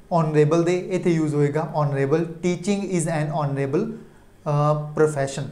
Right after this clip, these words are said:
ਇਸ ਦਾ ਆਨਸਰ ਬਣ ਜਾਏਗਾ ਆਪਣਾ ਸੈਕਿੰਡ ਆਪਸ਼ਨ ਆਨਰੇਬਲ, ਠੀਕ ਹੈ। ਸੋ ਇਹ ਸੀ ਆਪਣੇ ਪੱਚੀ ਕੁਐਸਚਨਸ ਆਬਜੈਕਟਿਵ ਟਾਈਪ, ਜੋ ਆਪਾਂ ਨੇ ਕਵਰ ਕੀਤੇ ਨੇ ਇਸ ਮੌਕ ਟੈਸਟ ਨੰਬਰ ਫਿਫਥ ਦੇ ਵਿੱਚ। ਇਸ ਤੋਂ ਬਾਅਦ ਆਪਾਂ ਦੇਖਦੇ ਹਾਂ ਜੋ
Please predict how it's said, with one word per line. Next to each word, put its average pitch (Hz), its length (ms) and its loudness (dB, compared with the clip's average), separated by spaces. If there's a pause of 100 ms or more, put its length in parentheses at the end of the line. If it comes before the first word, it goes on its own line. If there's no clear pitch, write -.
(220)
ਇਸ 147 100 -2
ਦਾ 165 60 2
ਆਨਸਰ 165 180 -2
ਬਣ 143 140 -2
ਜਾਏਗਾ 131 200 -6
ਆਪਣਾ 139 360 -8
ਸੈਕਿੰਡ 135 340 -6
ਆਪਸ਼ਨ 131 220 -8
ਆਨਰੇਬਲ, 120 560 -6 (380)
ਠੀਕ 170 140 0
ਹੈ। 214 180 -4 (380)
ਸੋ 175 120 2
ਇਹ 202 120 8
ਸੀ 208 80 2
ਆਪਣੇ 202 200 2
ਪੱਚੀ 202 260 -4
ਕੁਐਸਚਨਸ 180 380 0
ਆਬਜੈਕਟਿਵ 151 440 0
ਟਾਈਪ, 170 200 2 (920)
ਜੋ 156 100 2
ਆਪਾਂ 156 180 2
ਨੇ 160 80 -2
ਕਵਰ 151 240 0
ਕੀਤੇ 170 280 0
ਨੇ 185 260 -2
ਇਸ 165 180 -2
ਮੌਕ 147 220 0
ਟੈਸਟ 151 200 -2
ਨੰਬਰ 147 160 -2
ਫਿਫਥ 147 280 -4
ਦੇ 160 100 0
ਵਿੱਚ। 165 240 -2 (400)
ਇਸ 170 120 4
ਤੋਂ 190 120 2
ਬਾਅਦ 185 160 4
ਆਪਾਂ 185 160 2
ਦੇਖਦੇ 156 300 -2
ਹਾਂ 165 80 -2
ਜੋ 151 420 0